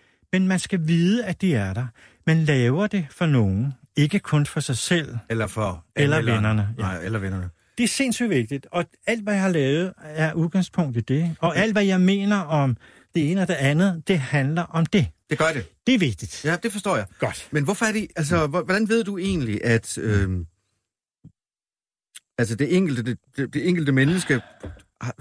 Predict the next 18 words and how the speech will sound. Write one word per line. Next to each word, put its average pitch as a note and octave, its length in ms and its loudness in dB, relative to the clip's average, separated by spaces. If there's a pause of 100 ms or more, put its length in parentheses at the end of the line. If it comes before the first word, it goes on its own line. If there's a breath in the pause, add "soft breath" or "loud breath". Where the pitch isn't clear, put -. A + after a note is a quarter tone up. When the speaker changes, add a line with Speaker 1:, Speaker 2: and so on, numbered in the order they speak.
Speaker 2:
ser F3+ 280 0
dobbeltkonteksten C3+ 1000 -4
i - 40 -8
din A#2+ 180 0
lakridskonfekt? G2 640 -4 (2500)
Speaker 1:
Øh, E3 1120 0 (540)
prøv, G#3 160 -6
prøv A#3 120 0
lige G#3+ 60 -6
at - 20 -12
sige G3 140 -2
det D3+ 60 -4
igen. A#2 200 -4 (280)
Speaker 2:
Ja, C3 80 0
hvordan C#3 320 0 (320)
ved E3 240 0
du, D#3+ 180 0
at C3 120 -2